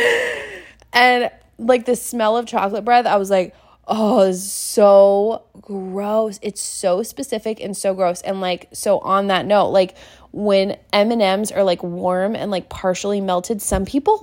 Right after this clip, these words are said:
love that. And I am, like, horrified, 'cause that's, like, it's almost like a teaser to the chocolate breath. It, like, it kinda brings out the smell or something. I don't know. It, like,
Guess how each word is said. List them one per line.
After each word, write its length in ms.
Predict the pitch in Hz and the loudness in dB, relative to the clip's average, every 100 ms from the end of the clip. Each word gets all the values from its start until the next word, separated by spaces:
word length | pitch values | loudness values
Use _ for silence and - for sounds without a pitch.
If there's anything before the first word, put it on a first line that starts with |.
| 233 | 2
love 260 | 180 165 180 | 4 4 6
that. 300 | 202 254 - - - - - | 6 6 2 -16 -20 -8 0
And 180 | 226 - | 0 0
I 220 | 202 196 | 0 2
am, 160 | 226 294 | 2 4
like, 260 | 311 294 - _ | 4 2 -4 _
horrified, 880 | - - - 202 180 180 - - - | -20 -16 2 4 4 2 -4 -6 -4
'cause 160 | - 220 | -2 4
that's, 280 | 233 247 - | 6 6 4
like, 320 | 294 262 - _ _ _ _ _ - | 4 2 -4 _ _ _ _ _ -6
it's 180 | 226 202 | -2 0
almost 240 | 247 - | 0 0
like 100 | 285 | -2
a 80 | 208 - | -4 -8
teaser 540 | - - 214 190 156 | -10 -8 -4 -2 -2
to 120 | - | -4
the 120 | 170 | -6
chocolate 420 | 175 185 175 - - | -4 -4 -4 -4 -2
breath. 220 | 151 - | -2 0
It, 100 | - | 0
like, 260 | 185 - - - | 0 -2 -10 -6
it 220 | 196 - | -6 -6
kinda 180 | - 208 | -10 -8
brings 380 | 185 190 185 185 | -4 -4 -2 0
out 200 | 185 - | 0 -2
the 80 | |
smell 460 | 175 - 165 165 180 | -10 -8 -4 0 2
or 100 | 190 | 2
something. 380 | 196 202 214 208 | 0 -2 -4 0
I 120 | 214 | 2
don't 100 | 214 | 4
know. 120 | 202 | 4
It, 120 | - 175 | 2 2
like, 280 | 190 175 | 4 2